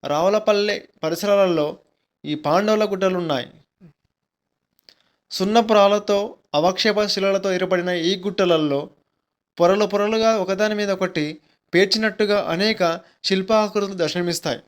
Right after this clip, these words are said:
ఎత్తైన బండరాల మధ్యలో లోతైన లోయలు, గుహలు కనిపిస్తాయి. అడుగడుగున అబ్బురపరిచే విధంగా పడిగలెత్తి నిల్చున్న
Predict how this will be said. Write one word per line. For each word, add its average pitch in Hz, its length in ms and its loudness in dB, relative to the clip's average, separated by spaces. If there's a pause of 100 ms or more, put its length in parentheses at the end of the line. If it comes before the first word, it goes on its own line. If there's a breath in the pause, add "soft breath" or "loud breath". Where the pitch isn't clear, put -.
(1500 soft breath)
ఎత్తైన 220 380 2 (120)
బండరాల 196 420 2
మధ్యలో 165 640 -4 (540)
లోతైన 208 580 2 (220)
లోయలు, 170 380 2 (580)
గుహలు 185 340 2 (180)
కనిపిస్తాయి. 156 500 -6 (1500 soft breath)
అడుగడుగున 196 480 4 (160)
అబ్బురపరిచే 196 600 -2
విధంగా 180 380 -2 (720)
పడిగలెత్తి 196 600 0 (160)
నిల్చున్న 190 420 0